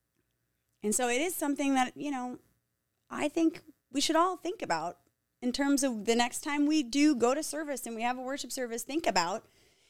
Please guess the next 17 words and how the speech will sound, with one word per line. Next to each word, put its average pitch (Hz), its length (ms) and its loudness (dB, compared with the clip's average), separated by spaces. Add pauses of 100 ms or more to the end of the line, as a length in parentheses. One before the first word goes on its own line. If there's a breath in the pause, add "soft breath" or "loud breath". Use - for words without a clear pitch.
(140)
if - 120 -2
you 339 120 6
were 370 100 0
at 302 140 0
home 240 580 0 (180)
in 247 100 2
the 247 80 4
privacy 285 560 2
of 254 100 -4
your 240 160 2
own 311 280 4
room 254 340 -4 (300 soft breath)
and 254 160 4
nobody 320 420 2
else 320 200 0
was 302 140 -4
around, 202 560 -2